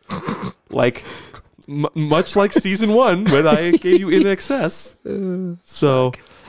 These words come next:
Speaker 1: I'm
Speaker 2: I
Speaker 1: gonna, I'm gonna take a piss and then we're gonna review that
Speaker 2: Okay,
Speaker 1: bad boy.
Speaker 2: okay.
Speaker 1: So,
Speaker 2: Do that.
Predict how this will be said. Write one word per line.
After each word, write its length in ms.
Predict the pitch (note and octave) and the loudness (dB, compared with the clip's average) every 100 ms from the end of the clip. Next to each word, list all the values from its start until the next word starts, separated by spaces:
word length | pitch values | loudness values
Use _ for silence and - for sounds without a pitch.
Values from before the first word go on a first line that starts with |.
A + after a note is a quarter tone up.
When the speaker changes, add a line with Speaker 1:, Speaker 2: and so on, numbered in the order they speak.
| - | 0
Speaker 1:
I'm 80 | F3+ | 2
Speaker 2:
I 20 | |
Speaker 1:
gonna, 160 | A3 - _ _ - | 2 0 _ _ -2
I'm 80 | F3 | 0
gonna 120 | A#3+ | 2
take 180 | B3 A#3 | 0 0
a 60 | - | 0
piss 300 | G#3 D#3+ C#3 | 0 0 0
and 80 | C3+ | 0
then 80 | |
we're 120 | B2+ A#2+ | 2 0
gonna 140 | A2+ | 2
review 260 | A2+ G#2+ G#2+ | 0 0 0
that 120 | G#2 | 2
Speaker 2:
Okay, 200 | C3+ - | 2 0
Speaker 1:
bad 80 | - | -4
boy. 180 | - - _ | -4 -8 _
Speaker 2:
okay. 300 | B2+ G#2+ F2 - | -8 -6 -10 -8
Speaker 1:
So, 360 | - A2 G#2 G2+ | -2 -2 -2 -4
Speaker 2:
Do 180 | B2+ | -4
that. 260 | A2 F#2 | -4 -8